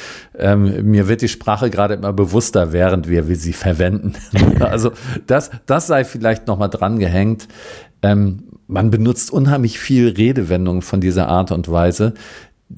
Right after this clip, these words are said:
ähm, was ich schön finde und was es aber auch wahrscheinlich für Leute aus einem anderen Land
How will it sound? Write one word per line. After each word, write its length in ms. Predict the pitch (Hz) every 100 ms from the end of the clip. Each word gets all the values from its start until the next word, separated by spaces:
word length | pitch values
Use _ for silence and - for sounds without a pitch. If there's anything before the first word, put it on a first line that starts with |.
| -
ähm, 520 | - 98 92 92 85 -
was 640 | 82 80 101 - - - _ _ _ _ _
ich 220 | 113 -
schön 340 | - - 131 170
finde 360 | 180 180 180
und 160 | - 92
was 120 | 92
es 40 | 120
aber 180 | 107 113
auch 140 | 101
wahrscheinlich 360 | 104 - 98 -
für 100 | 92
Leute 280 | 92 104
aus 140 | 85 -
einem 200 | 73 85
anderen 340 | - 95 110
Land 280 | 110 107 -